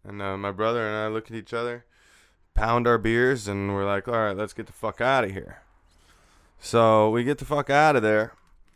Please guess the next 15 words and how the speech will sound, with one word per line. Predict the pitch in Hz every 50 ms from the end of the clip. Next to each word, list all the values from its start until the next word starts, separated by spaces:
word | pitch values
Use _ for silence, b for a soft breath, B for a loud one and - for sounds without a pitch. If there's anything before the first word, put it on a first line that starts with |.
| _ _ _ _ _ - -
And, | - 110 113 110 113
uh, | 117 117 113 113 113 117 113 113 117 113 104 - -
you | - 80 95 127 123 127 131
know, | 127 120 120 120 120
the | 117 120 -
exit | 131 156 160 - - - 139 123
of | 120 117 113 92
this | 110 110 -
place, | - - 117 113 113 - 123
like, | 117 110
goes | - 120 117 113 113
into | 120 110 107
this | 101 104 101 -
sketchy-ass | - - - 107 107 - - 82 - - - - - -
alley, | - 64 60 55 57 - - 113 110